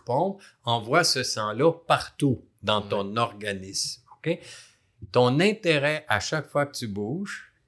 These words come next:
Speaker 1: c'est d'aller en
Speaker 2: Mhm.
Speaker 1: chercher plus. Plus de nourriture, plus d'oxygène. L'oxygène va brûler plus de glucose. Pourquoi ? Parce que les muscles en ont besoin, OK ?
Speaker 2: Mhm.
Speaker 1: Et ce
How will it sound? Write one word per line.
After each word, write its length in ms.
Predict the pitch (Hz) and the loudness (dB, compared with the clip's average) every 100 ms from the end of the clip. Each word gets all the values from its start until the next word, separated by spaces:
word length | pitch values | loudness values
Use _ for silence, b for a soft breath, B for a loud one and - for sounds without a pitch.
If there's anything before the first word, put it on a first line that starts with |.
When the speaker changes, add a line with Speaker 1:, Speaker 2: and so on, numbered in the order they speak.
| _ _ _ _ _ _ - | _ _ _ _ _ _ -8
Speaker 1:
c'est 180 | 113 | -4
d'aller 220 | 101 107 117 | 0 2 2
en 40 | |
Speaker 2:
Mhm. 60 | 117 | -2
Speaker 1:
chercher 400 | 113 101 - 98 | -4 -4 -6 -8
plus. 600 | - - - - - - - _ - _ | -8 -12 -10 -12 -12 -18 -20 _ -20 _
Plus 280 | - 160 139 | 4 4 4
de 100 | 127 | -2
nourriture, 580 | 123 107 104 - 92 82 | -4 -6 -8 -8 -10 -8
plus 320 | 135 147 131 | 0 0 4
d'oxygène. 580 | 131 117 117 113 220 80 - b b | 2 2 -4 -4 -4 -6 -14 b b
L'oxygène 500 | 110 113 117 117 143 | 0 0 0 0 0
va 120 | 127 123 | 0 -2
brûler 360 | 120 127 139 | -4 -2 -2
plus 540 | 143 - 156 190 196 151 | -2 -2 4 8 8 6
de 120 | 156 | 0
glucose. 540 | 135 139 151 131 120 | 0 -2 6 6 6
Pourquoi ? 400 | - 139 147 185 | 0 0 2 2
Parce 220 | 180 143 - | 4 2 2
que 80 | |
les 240 | 147 147 147 | 2 2 -2
muscles 380 | 160 180 - 151 | -2 -2 0 0
en 160 | 135 | 0
ont 160 | 139 143 | -2 -2
besoin, 600 | 143 139 131 135 127 101 - | 2 4 2 0 0 -2 -8
OK ? 220 | 104 104 104 | -10 -4 4
Speaker 2:
Mhm. 320 | 165 156 123 98 | 6 4 -2 -6
Speaker 1:
Et 140 | 127 127 | 0 2
ce 240 | - 208 | 4 4